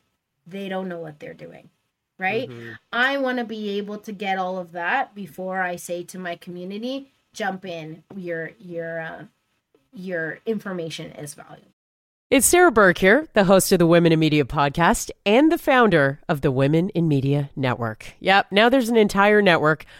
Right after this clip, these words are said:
Speaker 2: I've been working really hard to get things off the ground. And what would I do without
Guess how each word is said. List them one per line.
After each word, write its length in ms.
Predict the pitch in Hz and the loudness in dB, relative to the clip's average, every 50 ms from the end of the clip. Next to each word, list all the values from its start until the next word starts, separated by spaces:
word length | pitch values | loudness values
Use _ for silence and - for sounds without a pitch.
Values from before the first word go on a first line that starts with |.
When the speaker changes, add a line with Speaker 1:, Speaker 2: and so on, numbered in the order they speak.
| - _ - | -20 _ -2
Speaker 2:
I've 220 | - 185 208 185 | 2 2 4 4
been 120 | 208 226 214 | 4 4 4
working 340 | 196 196 170 - 175 170 165 | 4 2 2 2 0 0 4
really 260 | 180 214 247 285 285 | 4 4 6 6 6
hard 240 | 262 214 180 165 - | 6 6 4 4 2
to 80 | 170 | -2
get 180 | 156 165 147 - | -2 -2 0 0
things 180 | 156 147 139 | -2 -2 0
off 140 | 151 139 127 | 0 -2 -2
the 80 | - 160 | -2 -4
ground. 380 | 135 135 127 127 131 127 - _ - - - - _ _ - | -2 0 0 0 0 -2 -4 _ -20 -20 -20 -20 _ _ 2
And 200 | 214 220 214 196 | 4 4 4 6
what 240 | 214 247 294 330 | 6 6 6 6
would 160 | 311 339 359 339 | 4 4 4 6
I 140 | 330 330 | 4 4
do 280 | 240 202 208 202 196 208 | 4 4 4 6 4 4
without 560 | 208 - 190 180 - 156 143 143 151 - - | 2 0 -2 0 2 2 2 2 2 0 -4